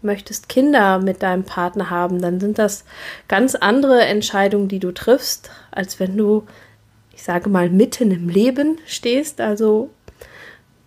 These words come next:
fünfzig plus minus fünf Jahre, deine Kinder vielleicht einfach schon größer sind, dann hast du ganz andere Erfahrungen schon gemacht, dann hast du vielleicht schon eine langjährige Ehe hinter dir, dann bist du auf einem ganz anderen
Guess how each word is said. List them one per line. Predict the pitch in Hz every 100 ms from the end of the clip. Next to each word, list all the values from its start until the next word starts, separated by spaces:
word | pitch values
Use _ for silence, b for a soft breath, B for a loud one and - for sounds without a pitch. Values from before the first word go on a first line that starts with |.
| _ _ _
fünfzig | - 262 269 - 247 -
plus | 254 247 247
minus | 233 233 226
fünf | - 240 247
Jahre, | 202 220 262 269 269 269 269 - _
deine | - 208 226
Kinder | 226 233 247
vielleicht | - 214 277
einfach | 220 233
schon | 220 - 190
größer | 208 226 233
sind, | 220 220
dann | 220 196 190
hast | 202 240 - -
du | 220 220
ganz | 180 208 226
andere | - 202 214 220 208 208 208 b b b b b b b b b _ _ _ _ _ _ _ _ _ _ _ _ _
Erfahrungen | - 196 - 214 220 214 202
schon | - 196
gemacht, | 202 208 262 262 -
dann | 190 185
hast | 214 226 -
du |
vielleicht | 240 202 180 -
schon | 185
eine | 175 180
langjährige | 180 175 185 185 180 185 190
Ehe | - 208 208
hinter | 233 302 -
dir, | 185 175 165
dann | 165 190
bist | 233 233
du | 220
auf | 220
einem | 226 214
ganz | 208 226
anderen | 220 226 214 208 214 220 226 220